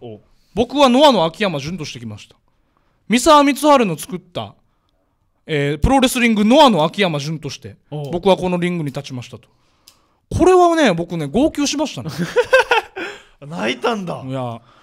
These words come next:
Speaker 2: まあ、だ-、三沢光晴も、
Speaker 1: うん。
Speaker 2: もともと全日本なんですけど、
Speaker 1: うん。
Speaker 2: あのー、二千年に全日本プロレス大量離脱事件が起きたんですね。
Speaker 1: あ、みんな抜けちゃった。
Speaker 2: そう、三沢を筆頭に、
Speaker 1: う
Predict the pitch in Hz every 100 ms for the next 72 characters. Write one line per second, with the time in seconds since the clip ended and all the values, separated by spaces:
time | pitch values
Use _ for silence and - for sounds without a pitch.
0 | - 269 - - 220 277 415 392 381 381
1 | 427 359 226 156 135 117 151 226 285 262
2 | 220 247 247 247 247 247 165 - 117 107
3 | 120 113 104 _ - 226 226 226 226 226
4 | 220 - - 285 392 392 359 349 330 302
5 | 233 311 311 294 277 262 277 247 147 123
6 | 233 294 294 269 254 233 233 226 214 214
7 | 196 180 214 254 170 123 - 117 101 98
8 | 165 160 160 170 156 156 175 175 - -
9 | 170 202 247 311 294 277 240 240 _ 277
10 | 254 254 294 240